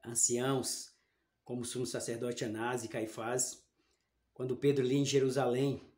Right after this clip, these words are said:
quando foi interrogado pelo, por esses principais homens, dizendo em nome de quem ele teria feito tal milagre e tal benefício. Que, na verdade,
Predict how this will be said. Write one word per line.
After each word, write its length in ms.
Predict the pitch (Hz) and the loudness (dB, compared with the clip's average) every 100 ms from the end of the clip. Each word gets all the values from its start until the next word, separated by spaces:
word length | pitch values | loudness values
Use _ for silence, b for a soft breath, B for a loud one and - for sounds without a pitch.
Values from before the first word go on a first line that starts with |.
| _ | _
quando 220 | - - | -16 -14
foi 160 | - 123 | -6 -6
interrogado 840 | 123 123 120 104 120 123 123 - | -2 -4 -4 -4 0 0 0 -4
pelo, 520 | - 117 110 110 104 - _ | -2 0 0 -4 -10 -14 _
por 140 | - 110 | -6 -2
esses 260 | 113 - | -2 -4
principais 600 | - 123 - - 113 117 | -4 -2 -2 -2 -2 -2
homens, 420 | 123 127 131 - - | 0 0 0 -4 -6
dizendo 680 | 117 120 95 135 143 139 - b b b b b b _ _ | -6 -4 0 2 2 -2 -12 b b b b b b _ _
em 120 | 143 | -2
nome 320 | 135 151 208 185 | 6 8 8 6
de 140 | 147 | -2
quem 400 | - 143 147 135 | 2 4 6 4
ele 120 | 127 | 2
teria 300 | 123 131 131 | 4 4 4
feito 320 | - 135 131 | 2 0 0
tal 320 | 123 - 127 131 | -4 -2 0 2
milagre 480 | 117 117 123 123 | 2 4 4 2
e 40 | 123 | -2
tal 180 | 120 113 | -4 -2
benefício. 520 | 110 107 - - - | -2 -4 -10 -12 -10
Que, 60 | |
na 100 | - | -6
verdade, 480 | - 143 135 131 131 | 0 2 4 2 2